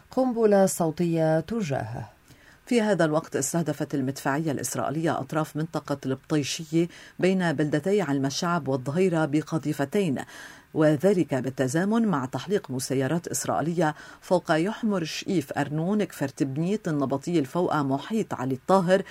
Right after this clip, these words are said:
Speaker 2: الجرمق المحمودية والنبطي التحت.
Speaker 1: وكانت المدفعية الإسرائيلية قصفت منطقة المحافر في أطراف بلدة عيترون بالقذائف الحارقة، ما أدى إلى اندلاع حريق في المكان.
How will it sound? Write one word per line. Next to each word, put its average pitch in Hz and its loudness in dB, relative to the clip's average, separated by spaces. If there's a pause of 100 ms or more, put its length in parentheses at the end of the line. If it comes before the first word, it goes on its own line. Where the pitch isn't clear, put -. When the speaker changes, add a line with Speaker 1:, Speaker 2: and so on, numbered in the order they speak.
(280)
Speaker 2:
الجرمق 190 2
المحمودية 156 0 (300)
والنبطي 135 0
التحت. - -6 (440)
Speaker 1:
وكانت 240 10
المدفعية 233 6
الإسرائيلية 208 6
قصفت 190 2
منطقة 190 4
المحافر 208 4
في 190 -2
أطراف 190 0
بلدة 180 4
عيترون 180 2
بالقذائف 175 2
الحارقة، 170 0 (320)
ما 156 2
أدى 165 0
إلى 156 0
اندلاع 160 2
حريق 214 -2 (200)
في 240 -8
المكان. 220 -6